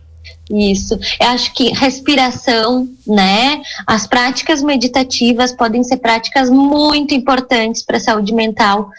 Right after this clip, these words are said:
de todas as crianças e de todos os adultos. Então, é a gente poder valorizar todo esse saber que a gente tem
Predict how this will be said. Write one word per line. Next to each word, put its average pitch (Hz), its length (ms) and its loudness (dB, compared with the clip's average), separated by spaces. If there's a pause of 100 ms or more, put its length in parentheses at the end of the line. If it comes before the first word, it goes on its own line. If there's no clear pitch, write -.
(180)
de 240 80 0
todas 277 420 2
as 359 140 -2
crianças 330 560 0
e 269 80 0
de 269 100 2
todos 262 400 0
os 262 160 2
adultos. 240 880 -2 (420)
Então, 254 400 2 (320)
é 254 100 2
a 262 100 2
gente 269 280 0
poder 269 460 0
valorizar 285 1300 0 (520)
todo 359 240 2
esse 539 260 -4
saber 330 300 0
que 392 80 -4
a 370 40 2
gente 349 220 -2
tem 311 260 -2